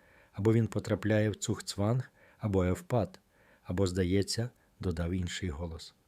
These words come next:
Лариса підняла очі і поглянула на дошку, так, ніби бачила не фігури, а спогади. Всі ці роки, поки вона мовчала, поки жила в тіні,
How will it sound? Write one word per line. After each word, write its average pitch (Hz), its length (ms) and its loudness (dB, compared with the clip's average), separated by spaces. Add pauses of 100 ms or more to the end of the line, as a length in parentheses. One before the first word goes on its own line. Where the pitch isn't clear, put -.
(120)
Лариса 131 380 2
підняла 95 440 0
очі 98 320 -2
і 95 60 -2
поглянула 92 720 -2
на 85 160 -4
дошку, 85 500 -8 (520)
так, 104 360 0
ніби 98 260 0
бачила 87 460 -4
не 85 140 -2
фігури, 98 640 -8 (320)
а 101 100 -8
спогади. 78 720 -6 (320)
Всі - 280 0
ці 117 200 -4
роки, 85 420 -6 (320)
поки - 260 0
вона 85 220 -2
мовчала, 80 600 -8 (120)
поки 92 260 -4
жила 82 260 -4
в 80 80 -10
тіні, 90 420 -6